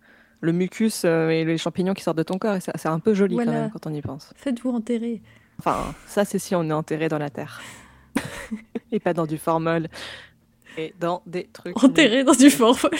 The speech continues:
Speaker 1: Non, mais t'as du formol dans toi et du coup, tu peux pas te décomposer correctement. Et en plus, t'es dans des espèces de faux satins, euh, dans une boîte qui est encore dans un trou, où autour, il y a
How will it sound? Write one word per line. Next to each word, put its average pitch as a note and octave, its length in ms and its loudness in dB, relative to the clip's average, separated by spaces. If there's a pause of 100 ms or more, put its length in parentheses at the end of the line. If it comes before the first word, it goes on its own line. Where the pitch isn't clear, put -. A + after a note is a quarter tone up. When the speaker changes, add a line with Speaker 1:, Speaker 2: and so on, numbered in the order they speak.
(2250)
Speaker 1:
Non, G#3 80 2
mais F#3 100 2
t'as F#3+ 100 4
du F#3 140 0
formol G3 300 0
dans F#3+ 160 0
toi A3 200 0
et G#3 40 2
du F3 100 -8
coup, A#3 100 -4
tu F#3+ 120 -8
peux F#3+ 100 -6
pas F#3+ 140 -4
te F#3+ 100 -10
décomposer F3 560 -10
correctement. F#3 560 -10
Et G3 200 -2
en B3 140 2
plus, C4+ 340 -8
t'es A3+ 80 -6
dans F#3 140 -2
des F3+ 160 -4
espèces G3 280 -6
de F3+ 180 -2
faux G#3 200 -6
satins, G3+ 520 -8
euh, F3 200 -6
dans D#3+ 140 -8
une E3+ 220 -8
boîte F3+ 380 -8
qui F3 160 -10
est - 80 -14 (320)
encore G3+ 340 -6
dans F#3 160 -6
un F3+ 120 -8
trou, F#3+ 340 -10 (320)
où F#3 200 -8
autour, A#3 320 -4
il G#3 40 -2
y F#3 40 0
a F3+ 80 -2